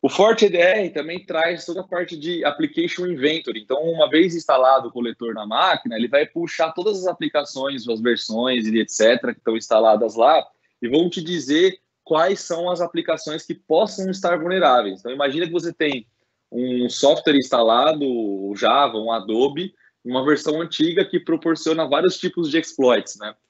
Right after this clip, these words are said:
Então, o forte E D R vai te avisar disso. Você já vai saber, é, exatamente o que tá acontecendo ali, por que aquele endpoint está suscetível a, a esses tipos de exploit ou não. Nesse caso aqui da nossa tela,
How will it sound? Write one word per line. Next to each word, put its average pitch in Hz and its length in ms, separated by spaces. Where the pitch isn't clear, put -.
Então, 120 240
o 131 40
forte 147 280
E 156 60
D 147 40
R 147 200
vai 139 180
te 135 100
avisar 120 360
disso. - 420
Você 98 200
já 110 80
vai 107 180
saber, 113 560
é, 98 300
exatamente 113 640
o 127 60
que - 80
tá 127 80
acontecendo 117 720
ali, 127 400
por 117 180
que 143 120
aquele 139 260
endpoint 120 460
está 117 240
suscetível 117 580
a, - 160
a 110 180
esses 127 320
tipos 120 320
de 120 120
exploit 110 480
ou 135 80
não. 101 180
Nesse 113 280
caso 120 340
aqui 120 200
da 107 140
nossa 107 260
tela, 143 480